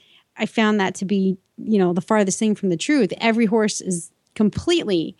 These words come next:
an individual, um, and, you know, a product of the environment that we create for them. You know, there's baseline temperament, I guess, but it doesn't seem to be, there doesn't really seem to be a heck of a lot of consistency with the Appaloosas, exce-, except for they're very diverse. <laughs>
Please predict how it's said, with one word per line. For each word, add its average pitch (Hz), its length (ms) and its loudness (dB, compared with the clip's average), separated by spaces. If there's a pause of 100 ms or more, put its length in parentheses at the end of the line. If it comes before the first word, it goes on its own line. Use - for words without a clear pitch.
(260)
an 202 80 0
individual, 190 720 0 (160)
um, 165 420 -4 (260)
and, 196 420 2
you 226 80 2
know, 190 80 2
a 175 100 0
product 208 380 0
of 190 80 -2
the 196 100 2
environment 180 380 0
that 170 100 -4
we 185 120 -2
create 190 420 -2
for 196 140 0
them. 143 320 -6 (840)
You 294 140 0
know, 262 60 2
there's 240 200 2
baseline 262 480 2
temperament, 190 680 -2
I 190 80 -6
guess, - 440 -10 (440)
but 202 180 2
it 240 140 -4
doesn't 240 260 -2
seem 277 200 0
to 247 100 -4
be, 226 480 -2 (100)
there 262 80 0
doesn't 320 360 0
really 294 240 0
seem 269 200 0
to 226 60 -4
be 254 180 0
a 214 80 -6
heck 320 360 -2
of 233 60 0
a 226 40 2
lot 190 220 2
of 180 80 -4
consistency 190 600 -2
with 180 120 0
the 180 100 0
Appaloosas, 170 580 0
exce-, - 140 -2
except 226 420 -2
for 190 420 2 (760)
they're 226 300 0
very 185 260 0
diverse. - 560 -2
<laughs> - 40 -12